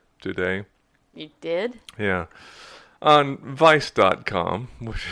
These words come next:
Speaker 1: which I wouldn't normally be on. I was searching on terms, not browsing the site. But there's, uh, an article, uh, under religion by Jamie Lee Curtis. Five
Speaker 2: Jo-,
Speaker 1: minutes?
Speaker 2: John, John wants to know, when does this need to happen by for you?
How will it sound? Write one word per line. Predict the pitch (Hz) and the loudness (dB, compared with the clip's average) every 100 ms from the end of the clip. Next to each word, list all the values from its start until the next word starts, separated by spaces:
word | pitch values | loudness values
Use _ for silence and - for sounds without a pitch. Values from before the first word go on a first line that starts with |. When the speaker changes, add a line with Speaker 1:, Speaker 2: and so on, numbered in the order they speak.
| - | -2
Speaker 1:
which | 127 - | 0 2
I | 110 | 2
wouldn't | 113 107 101 87 - - _ - - - - _ - | 4 2 0 -6 -12 -20 _ -20 -20 -20 -20 _ -8
normally | 110 107 101 98 95 | 2 2 2 0 0
be | 85 98 | 0 0
on. | 92 87 90 | 2 2 0
I | |
was | 98 92 | -2 -2
searching | 117 110 - | -4 -4 -4
on | 92 90 | -6 -2
terms, | 107 95 85 | 2 2 2
not | 90 87 92 | -2 -2 0
browsing | 92 90 85 85 | 2 2 0 -6
the | 85 | -10
site. | 85 95 82 - - _ - - _ 110 | -2 0 0 -4 -12 _ -20 -20 _ -8
But | 98 | 0
there's, | 104 101 90 | 4 4 4
uh, | 95 92 90 | 2 4 4
an | 90 | 2
article, | 101 101 95 - 95 90 - - | 2 4 2 -2 -2 -2 -4 -4
uh, | 92 90 - | -4 -4 -6
under | 98 92 92 | -4 -4 -2
religion | 90 92 92 87 85 | 0 0 0 -2 -10
by | 80 87 | -6 -6
Jamie | 85 90 90 87 | -4 -4 -4 -4
Lee | 85 87 | -6 -6
Curtis. | - 98 90 85 - - - _ _ _ _ _ _ _ _ _ _ - - _ | -6 -4 -2 -4 -6 -14 -18 _ _ _ _ _ _ _ _ _ _ -20 -20 _
Five | - 92 | -2 0
Speaker 2:
Jo-, | 90 | 0
Speaker 1:
minutes? | 95 107 - - | -2 -4 -6 -2
Speaker 2:
John, | 208 202 208 | 0 0 -6
John | 196 208 208 | -6 -4 -2
wants | 202 - - | -4 -6 -10
to | |
know, | 185 175 | -6 -4
when | 175 180 | -4 -6
does | 170 | -10
this | - - | -12 -14
need | 170 160 | -14 -14
to | - | -8
happen | - - - 151 | -6 -6 -10 -8
by | 151 151 | -6 -6
for | - 165 | -8 -10
you? | 165 | -10